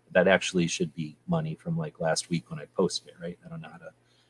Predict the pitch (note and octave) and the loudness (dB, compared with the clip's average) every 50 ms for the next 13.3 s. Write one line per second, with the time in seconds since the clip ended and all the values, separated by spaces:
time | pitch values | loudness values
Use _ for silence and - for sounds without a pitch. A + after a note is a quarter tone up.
0 | _ _ - D#2+ - - C#2+ D2 - - F2+ D#2 - - - F2 F2 E2+ D#2 D#2 | _ _ -12 -10 -6 -4 -4 -2 2 6 6 6 6 6 6 6 8 8 6 2
1 | D#2+ E2 D#2+ - - - F2+ F2 F2 - E2+ E2 D#2 D#2 D#2 - _ _ _ _ | 0 0 -2 0 4 6 6 6 6 4 2 0 0 0 -2 -4 _ _ _ _
2 | _ _ _ - C3+ C#3+ C3 G2 - - A#2+ A2 - - A2 G2+ - G2 F#2 - | _ _ _ 12 12 12 12 12 12 8 8 8 8 8 6 6 6 4 0 2
3 | G2 F2+ - F2 D#2+ - - E2 F2+ - - F2 G2 F#2 F#2 - G#2+ G2+ G2 F#2+ | 0 0 -2 -2 -4 -2 -2 -4 -4 -2 -4 -2 0 0 2 2 2 2 2 2
4 | G2 F#2+ F#2 F#2 F2+ F#2 F2+ F2+ F2 E2+ F2 E2+ D#2+ - F#2 F2+ F2+ F2 F2+ F2 | 2 2 4 4 6 6 6 8 8 8 6 6 4 2 0 0 2 2 0 -2
5 | - F2 E2+ E2+ - - F2 E2+ F2 - - E2+ E2 E2+ E2 E2+ E2 D#2+ D#2+ D#2+ | -2 -4 -6 -4 -2 0 0 0 0 -2 -4 -2 -2 -2 -2 -2 -4 -4 -6 -6
6 | - - G2 G2 F#2+ F#2 - G2+ F2 D#2+ D#2 D2+ - - - _ _ - - _ | -4 -2 0 0 0 0 0 -2 0 0 -2 -6 -6 -10 -14 _ _ -20 -20 _
7 | - - _ - E2 E2 - - E3+ E3 D#3+ E3 - - _ _ _ _ _ _ | -20 -18 _ -8 -8 -8 -6 -6 -6 -4 -4 -6 -8 -10 _ _ _ _ _ _
8 | _ _ _ _ _ _ _ _ _ - - G#2 G2+ G2 F#2+ F2+ E2+ - A#2+ A#2 | _ _ _ _ _ _ _ _ _ 6 10 12 12 12 12 12 12 12 12 12
9 | G#2 F2 E2 - A#2 A#2 A2+ - B2+ A#2+ A2 - A2+ G#2 - A#2 G#2+ F2+ G#2 G#2 | 12 8 8 8 8 8 8 8 6 6 6 6 6 8 10 10 10 10 10 6
10 | F#2 - - G#2 G#2 A2 A2+ A2+ - _ _ _ _ _ _ _ _ - - A2 | 4 8 10 12 12 12 12 10 6 _ _ _ _ _ _ _ _ 4 6 6
11 | G#2+ - - - F#2 E2 - A2+ A#2 A#2 - - B2 A2 F#2+ F2 - - - C3+ | 6 6 4 4 2 4 4 2 2 2 2 4 4 4 4 4 2 4 6 6
12 | C#3 G#2 E2 F2+ F2+ - - F#2+ F#2 F2+ - A2 G2 - - F#2 F#2 G#2+ A2+ A2+ | 6 6 6 2 0 0 2 4 4 6 6 4 4 4 4 4 6 8 8 6
13 | G#2+ F#2+ F2 E2+ D#2+ | 6 4 2 0 0